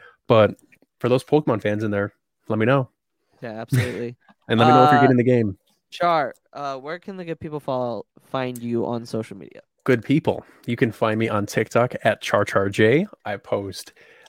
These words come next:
Speaker 1: I've been recently posting some Versus series videos. Um, you know, my usual Fact series videos that I mentioned earlier when I was kinda covering the arc a little bit.
Speaker 2: Yeah.
Speaker 1: And, uh, and you can find me here at the Podwans Podcast every Thursday, and next week, obviously, Friday.
Speaker 2: Friday.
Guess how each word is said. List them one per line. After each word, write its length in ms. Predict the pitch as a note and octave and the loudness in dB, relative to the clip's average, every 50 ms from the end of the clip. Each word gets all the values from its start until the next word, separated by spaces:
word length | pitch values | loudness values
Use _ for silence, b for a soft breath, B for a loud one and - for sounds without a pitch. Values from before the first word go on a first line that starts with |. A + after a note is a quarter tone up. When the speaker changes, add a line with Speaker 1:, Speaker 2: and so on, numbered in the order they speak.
| b - | b 0
Speaker 1:
I've 160 | D3+ B2+ A#2+ | 2 2 4
been 100 | B2 B2 | 6 6
recently 320 | B2+ D3 D#3 - D#3 C#3 | 6 6 4 4 2 2
posting 380 | B2+ - C#3 B2+ - - B2+ - | 4 4 2 2 2 2 0 2
some 180 | - A#2 G#2 | 0 0 0
Versus 340 | G2+ A2 A2+ A#2+ - C#3+ C3+ | 0 -2 -4 -4 -4 -8 -8
series 300 | - - C#3 C#3+ D3+ C#3+ | -6 -4 -4 -4 -4 -2
videos. 500 | D3 D3+ D3+ D3 D#3 D#3+ E3 E3 - - - - - | -2 0 0 0 0 0 0 -2 -4 -10 -12 -6 -2
Um, 360 | A#2 G#2+ G#2 G2+ G2+ G#2 A2 - | 0 0 0 0 0 -4 -4 -2
you 100 | A#2+ A#2+ | -2 0
know, 140 | A#2+ A2+ | 2 2
my 80 | G#2+ G#2+ | 0 0
usual 360 | G2+ G#2 A2+ G#2+ A#2+ A2 G2+ | 2 2 2 2 0 -2 -4
Fact 320 | - - - A2 A2 - - | -4 -2 -2 -2 -2 -4 -4
series 300 | - B2 A#2+ A#2+ A#2 A#2 | -2 0 0 0 0 2
videos 380 | B2 A#2 A#2+ A#2+ A#2+ C3 - | 2 2 2 2 2 0 -2
that 100 | - - | -4 -6
I 80 | - - | -6 -6
mentioned 380 | G2 G2+ G2+ G2+ - A2+ G#2+ | -8 -8 -10 -10 -10 -10 -8
earlier 320 | G#2+ A2+ A2 A#2 A#2 A#2+ A#2+ | -6 -4 -4 -2 -2 -2 -2
when 120 | A#2+ G#2+ | -4 -4
I 60 | G#2 | -6
was 260 | G2+ - A2+ - - - _ _ _ _ _ _ - | -8 -10 -12 -14 -14 -16 _ _ _ _ _ _ -6
kinda 200 | - G#2 G#2 G2+ | -6 -6 -4 -6
covering 500 | - - - A2+ A2+ A2 A2 A2 A2 G#2+ | -4 0 0 0 0 0 -2 -2 -2 -2
the 80 | G#2+ A2 | -2 -2
arc 200 | - B2+ C#3 - | -2 -2 -2 -2
a 40 | E3+ | 0
little 180 | F3+ F#3+ G3 | 0 0 0
bit. 220 | G3 A#3 C4+ B3+ - b b b b b b b b | 0 0 -2 -4 -6 b b b b b b b b
Speaker 2:
Yeah. 240 | F#3 G#3 F3+ C#3 | 0 2 2 4
Speaker 1:
And, 260 | - C3+ C3 B2+ A#2+ C3 | 4 4 2 4 4 4
uh, 300 | B2+ B2+ A#2+ A#2+ G#2+ - | 6 6 4 4 2 0
and 180 | - C3+ C3+ C3 | -2 0 0 0
you 60 | C3 | 0
can 140 | - C#3+ C3 | 0 -2 -2
find 340 | - - B2+ A#2+ A#2+ A#2+ | 0 2 4 4 4 2
me 200 | A#2+ B2 A#2+ A#2+ | 2 0 0 -2
here 380 | A2+ - - - D#3 F#3 G#3 A3 | -4 -6 -4 0 2 2 2 2
at 200 | A3+ F3+ C#3+ - | 2 0 0 -2
the 80 | - - | -4 -10
Podwans 500 | - - B2 B2+ B2 B2+ A#2+ A2 G#2+ - | -8 -4 -2 -2 0 0 -2 -4 -4 -4
Podcast 580 | - - A#2+ B2+ B2+ - - C#3 C3+ C3+ - | -2 0 0 0 0 2 2 2 2 2 0
every 200 | A#2+ A2 A2+ G#2+ | -2 -2 -2 -4
Thursday, 560 | - - C#3+ C3+ C#3 C#3 C#3 D3 D3+ D#3 D3 | -2 0 0 0 0 0 0 0 0 0 0
and 120 | B2 A2 G#2 | 0 -2 -2
next 220 | G#2+ A2 - - | -4 -6 -6 -6
week, 160 | - A2 - | -8 -8 -6
obviously, 420 | G2+ G2 - - F#2+ - - - - | -8 -10 -10 -10 -14 -14 -14 -16 -12
Friday. 460 | - - B2+ C#3+ D3 C3 C3+ C#3 C#3 | -4 0 2 2 2 2 2 0 0
Speaker 2:
Friday. 380 | C#3+ F3+ F3 E3 D#3+ D#3 D#3 | 0 0 -2 -2 -2 -4 -6